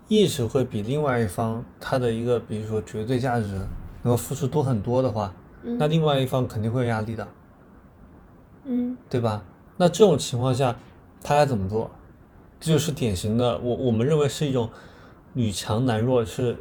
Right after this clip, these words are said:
Speaker 1: 是因为家庭情况嘛。强男弱，虽然说两方，就是两个人都不希望，或者说也不在这个点，但它实实在在就产生了。这种情况下该怎么办？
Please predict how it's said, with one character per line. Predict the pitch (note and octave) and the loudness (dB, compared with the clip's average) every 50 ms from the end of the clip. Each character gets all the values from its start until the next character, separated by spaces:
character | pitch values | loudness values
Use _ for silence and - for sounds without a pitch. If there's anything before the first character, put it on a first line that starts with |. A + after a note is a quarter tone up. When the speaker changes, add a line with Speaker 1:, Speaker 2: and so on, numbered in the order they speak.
| - - - | -10 -16 -16
Speaker 1:
是 | - - - C#3 | -14 -8 -4 -2
因 | C3 B2+ | 0 2
为 | C#3 | 2
家 | B2+ - D#3+ D3+ F#3 | 4 4 6 6 6
庭 | D#3 C3+ G#2+ | 6 4 2
情 | - - G2+ F#2+ | 0 0 -4 -2
况 | G2+ G#2+ G#2 | -2 -2 -4
嘛。 | G2+ F#2+ F2+ E2+ - - - - - - - - - - - | -4 -6 -8 -12 -16 -20 -20 -20 -20 -20 -20 -20 -20 -18 -12
强 | - - G#2+ G#2 A2+ A#2 | -6 -2 -2 0 0 0
男 | G#2+ G#2 G#2+ | 0 0 0
弱， | A2+ B2 A#2+ A2 G#2+ | 2 2 2 0 0
虽 | - - D#3 | 2 2 4
然 | D#3 D#3+ | 4 6
说 | D#3 D#3+ E3+ | 6 4 4
两 | D3 C3 A2+ G2 F#2+ F#2 | 4 4 2 0 0 2
方， | C#3 C3 C#3 C#3+ C#3+ - - - - - - - - | 4 4 4 2 -2 -8 -16 -20 -20 -20 -20 -20 -2
就 | - D#3 D#3 | 4 6 6
是 | D#3+ | 6
两 | C3+ C3+ A2+ G2 G2 | 6 4 2 2 2
个 | C3 D#3 | 4 4
人 | C#3 B2+ A#2+ A#2+ | 6 4 4 4
都 | A#2 D#3+ E3 | 4 4 4
不 | E3 E3 - F#3 E3 | 4 2 0 -2 0
希 | - - - - - F3 F3+ | 2 2 2 2 4 6 8
望， | F#3+ F3+ D3 A#2 A2 | 8 8 6 6 2
或 | - D#3 C#3+ | 0 0 2
者 | B2 | 2
说 | B2+ C3+ C3+ C3+ | 2 2 0 0
也 | B2 A2+ A2 G#2+ G2 G2+ - - - - - - - - - - | 0 0 0 -2 -2 -4 -8 -16 -20 -20 -20 -20 -20 -20 -14 -2
不 | - C3 | 0 0
在 | C3 - A#3 G#3 E3+ B2+ | 4 4 4 4 4 2
这 | A2 - B2 | 0 -2 -2
个 | B2 A#2+ | -2 -2
点， | A2 A#2 - - - - - - - | -4 -6 -10 -12 -16 -20 -20 -8 -2
但 | - D#3+ D#3+ | 0 2 2
它 | D#3 | 2
实 | D3+ - - - C#3 C3+ | 0 -2 -2 -2 0 0
实 | C#3+ | 2
在 | D#3 E3 D#3+ | 4 4 2
在 | D3 | 2
就 | C#3+ | 2
产 | D3 - - A#2 G2 | 0 -2 -2 -4 -2
生 | G2+ A#2 A#2+ | -2 -2 -2
了。 | B2 A2+ - - - - - - - - - - - - | -2 -4 -8 -12 -18 -20 -20 -20 -20 -20 -20 -20 -20 -12
这 | - - | 2 4
种 | C3+ G2 - F2 | 6 6 6 4
情 | E2 - - B2+ | 2 0 -2 0
况 | B2 C3 B2 | 0 0 0
下 | A#2 C#3+ C3 A2+ A2+ | 0 0 0 0 0
该 | - C3+ C3+ | 0 0 0
怎 | A#2+ - A2 | 0 -2 -4
么 | F#2 F2+ | -4 -2
办？ | G2+ A#2+ A2+ G#2 | -2 -2 -4 -4